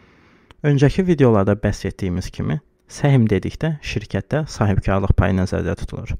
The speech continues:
Səhm aldıqda siz şirkətdə sahibkarlıq payı almış olursunuz. E T F-lər isə bir şirkətin deyil, yüzlərlə şirkətin bazar qiymətini izləyir. Yeni başlayan investorlar üçün E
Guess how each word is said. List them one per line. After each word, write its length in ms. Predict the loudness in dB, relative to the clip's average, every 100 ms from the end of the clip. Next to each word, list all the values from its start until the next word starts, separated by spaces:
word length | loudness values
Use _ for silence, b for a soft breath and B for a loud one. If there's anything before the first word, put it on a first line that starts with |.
| b b b
Səhm 320 | 2 4 6
aldıqda 540 | 4 0 -4 -4 -4 -4 b b
siz 280 | -8 -6 -4
şirkətdə 560 | -6 -4 -4 -2 -4
sahibkarlıq 640 | -2 -2 -4 -4 -4 -2 0
payı 220 | -2 -2 -4
almış 380 | -6 -6 -4 -4
olursunuz. 540 | -6 -8 -10 -14 -18 -20 B B B B B
E 80 | -10
T 200 | -4 -2
F-lər 300 | -2 -2 -2
isə 300 | -2 -2 -4 -6 b b _ -6
bir 80 |
şirkətin 600 | -2 -4 -4 -6 -4 -6 -4
deyil, 300 | -4 -6 -10 -8
yüzlərlə 400 | -6 -2 -2 -4 -6
şirkətin 540 | -12 -10 -6 -4 -2
bazar 300 | -2 -2 -4
qiymətini 540 | -6 -8 -8 -8 -10 -10 -12
izləyir. 460 | -10 -10 -12 -14 -20 b b b b -4
Yeni 240 | 2 2 4
başlayan 420 | 2 2 -2 0 -2
investorlar 560 | -2 -4 -6 -10 -8 -10
üçün 320 | -6 -6 -6
E 180 | -12